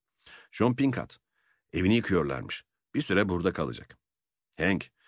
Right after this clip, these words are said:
başkalarıyla bir arada yaşamaya tahammülün olmadığını sen de biliyorsun. Delirirsin."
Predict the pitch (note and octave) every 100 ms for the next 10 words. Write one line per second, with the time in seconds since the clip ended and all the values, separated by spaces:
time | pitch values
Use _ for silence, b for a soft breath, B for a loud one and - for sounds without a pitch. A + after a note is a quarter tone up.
0 | b b - D2+ D#2+ F2 G#2+ D#2 B1+ A2
1 | A2+ D2 D2 D2 D#2 D#2 D#2+ - D#2 E2
2 | E2 E2+ F2+ G#2+ B2 F#2 D#2+ F2+ G#2+ A2+
3 | C3 B2+ E2+ C2+ - B1+ _ _ _ _
4 | - F2+ C#3+ G3 - D#2